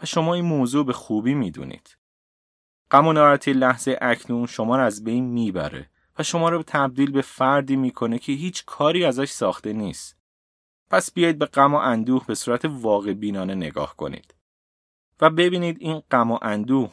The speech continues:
واقعاً اونقدر بزرگ هست که تو ذهن شما شکل گرفته. برای این کار با خودتون خلوت کنید و به واقعیت غم و ناراحتی که دارید بیاندیشید.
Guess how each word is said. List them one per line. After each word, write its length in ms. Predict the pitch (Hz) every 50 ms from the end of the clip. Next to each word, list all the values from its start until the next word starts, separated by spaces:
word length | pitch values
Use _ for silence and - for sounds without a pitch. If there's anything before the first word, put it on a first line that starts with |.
| _
واقعاً 600 | 101 104 107 117 117 117 113 113 113 123 131 143 143 -
اونقدر 540 | 127 120 113 107 101 101 101 101 117 127
بزرگ 400 | 139 135 117 104 98 107 117 120 - -
هست 300 | - 131 120 - - -
که 80 | 101
تو 120 | 92 104 104
ذهن 360 | 107 113 123 131 127 156 160
شما 440 | - - - - 104 98 110 127 131
شکل 320 | - - 87 82 82 - _
گرفته. 600 | - 90 85 85 85 - - 98 92 90 92 98 - _ _ _ _ _ _ _ _ _ _ _ _ _ _ _ _ _ _ _ _ _ _ _ -
برای 180 | 175 175 175
این 100 | 175 170
کار 180 | - 165 151 139
با 100 | 135 135
خودتون 460 | - - 143 139 127 - 139 131 131
خلوت 640 | - - - 302 285 185 151 131 110 85 73 - -
کنید 340 | - - 64 - - - _ _ _ _ _ _ _ -
و 100 | 120 120
به 140 | 127 123 123
واقعیت 840 | 120 113 113 117 117 113 113 113 117 110 117 113 123 135 - - - -
غم 200 | - 120 123 139
و 60 | 139 135
ناراحتی 540 | 127 113 107 101 98 92 98 101 - 139
که 100 | 131 -
دارید 420 | 139 120 113 98 98 107 110 120 117
بیاندیشید. 800 | 107 104 85 73 71 65 60 - - - - - _ _ -